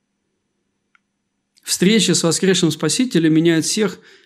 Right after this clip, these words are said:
Это произошло в том числе и с таким сомневающимся скептиком Фомой. Давайте прочитаем текст. Евангелие от Иоанна, двадцатая глава, двадцать четвёртый по тридцать первый стихи. Встреча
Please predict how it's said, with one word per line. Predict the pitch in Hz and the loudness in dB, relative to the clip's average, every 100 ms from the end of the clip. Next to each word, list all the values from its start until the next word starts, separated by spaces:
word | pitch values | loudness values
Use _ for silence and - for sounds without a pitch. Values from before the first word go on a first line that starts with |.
| _ _ _ | _ _ _
Это | 185 226 170 | -2 0 -2
произошло | 156 156 156 151 180 160 | -2 -2 -2 -2 -2 -2
в | |
том | - 175 | 2 0
числе | 175 151 185 185 | 0 -4 0 2
и | 156 | 2
с | |
таким | - - 180 | -2 -2 0
сомневающимся | - 160 147 147 180 180 180 139 - 131 | 0 2 4 4 4 2 0 -4 -4 -6
скептиком | - - 175 175 156 147 135 - - _ | -6 -4 -4 -2 -4 -2 -2 -2 -14 _
Фомой. | - 151 151 143 113 - _ | -8 -2 2 0 -2 -12 _
Давайте | 151 175 185 175 | 0 0 2 0
прочитаем | 170 - - 185 165 151 | -2 -2 0 2 2 2
текст. | 175 131 - - _ - - - _ _ | 0 -2 -6 -18 _ -20 -20 -20 _ _
Евангелие | - 165 190 170 156 151 | 0 4 4 4 2 2
от | - 156 - | 0 -2 0
Иоанна, | 165 175 180 147 | 0 2 2 2
двадцатая | 143 151 175 160 151 | -2 -2 -2 -2 -2
глава, | 139 143 147 190 185 - _ _ _ _ _ _ _ _ _ _ _ _ - | 0 0 0 0 -2 -6 _ _ _ _ _ _ _ _ _ _ _ _ -10
двадцать | 139 165 160 143 | -4 -2 -2 -2
четвёртый | 156 160 190 180 165 147 - _ | -2 0 0 2 0 0 -6 _
по | 151 | -4
тридцать | 151 151 - | -2 -2 -2
первый | 165 151 | 0 0
стихи. | 139 151 - - - _ _ _ _ _ _ _ _ _ _ _ _ _ _ _ _ _ _ _ _ - | 0 -4 -6 -10 -12 _ _ _ _ _ _ _ _ _ _ _ _ _ _ _ _ _ _ _ _ -14
Встреча | - 151 180 180 160 139 | -10 0 0 2 0 -2